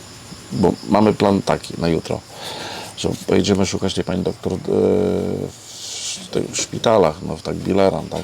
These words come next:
Od szpitala do szpitala będziemy jeździć. Ale o ósmej rano przyjmuje ta, ta pani doktor, która mu w ogóle przypisała tą inhalację. Ta, z którą miałem tę spinę. Więc pojedziemy pierw do niej z rana samego,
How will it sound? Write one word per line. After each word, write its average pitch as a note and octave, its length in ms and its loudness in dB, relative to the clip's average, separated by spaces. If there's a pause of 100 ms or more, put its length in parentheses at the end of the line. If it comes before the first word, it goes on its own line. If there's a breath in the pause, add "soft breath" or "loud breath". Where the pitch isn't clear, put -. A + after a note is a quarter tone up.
Od - 100 -8
szpitala E2 400 -2
do E2 120 -6
szpitala D#2+ 420 -2
będziemy D#2 360 -6
jeździć. D#2+ 420 -8 (360 loud breath)
Ale G2+ 360 4
o - 60 -2
ósmej G2 460 0
rano G2 240 2
przyjmuje F#2+ 460 0
ta, F#2 100 -4 (260)
ta F2 160 -2
pani F#2+ 300 -4
doktor, F#2 320 -6
która F#2 300 -2
mu F#2 200 0
w F#2 80 -4
ogóle G2 260 0
przypisała A2 540 0
tą - 120 -8
inhalację. E2 640 -10 (880)
Ta, F2+ 120 -2
z - 60 -8
którą E2+ 200 -4
miałem E2 260 -2
tę E2+ 180 -4
spinę. G2 420 -4 (840 loud breath)
Więc F#2 160 0
pojedziemy F#2+ 420 0
pierw F2+ 280 -2
do G2 160 4
niej B2 240 -2 (320)
z F2+ 120 -4
rana F#2+ 280 0
samego, G2+ 480 -6